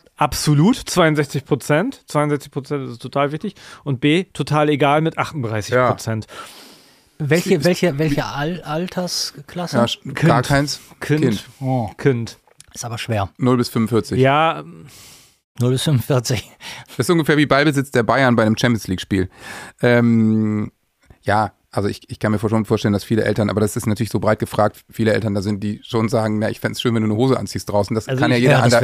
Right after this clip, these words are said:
Speaker 3: wär
Speaker 2: anders
Speaker 1: ich,
Speaker 2: ide-,
Speaker 1: ich, ich, ich
Speaker 2: interpretieren.
Speaker 1: nehme an, die meisten f-, äh, werden unter Kind dann eher, also in einem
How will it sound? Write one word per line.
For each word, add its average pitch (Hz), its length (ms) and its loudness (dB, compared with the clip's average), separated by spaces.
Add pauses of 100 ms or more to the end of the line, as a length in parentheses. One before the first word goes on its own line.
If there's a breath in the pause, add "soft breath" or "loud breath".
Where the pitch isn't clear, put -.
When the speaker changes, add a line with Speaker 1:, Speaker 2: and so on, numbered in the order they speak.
(100)
Speaker 3:
wär 117 100 2
Speaker 2:
anders 120 200 2
Speaker 1:
ich, 151 140 2
Speaker 2:
ide-, 120 80 2
Speaker 1:
ich, 127 260 -4
ich, 147 200 -12
ich 151 120 -6
Speaker 2:
interpretieren. 120 460 -2
Speaker 1:
nehme 151 240 -2
an, 151 100 -2
die 151 60 0
meisten 151 380 2
f-, - 180 -10
äh, 139 560 0
werden 139 180 0
unter 139 220 -4
Kind 147 300 -4
dann 127 160 -2
eher, 127 360 -4
also 120 340 -4 (160 soft breath)
in 131 100 -4
einem 123 220 -6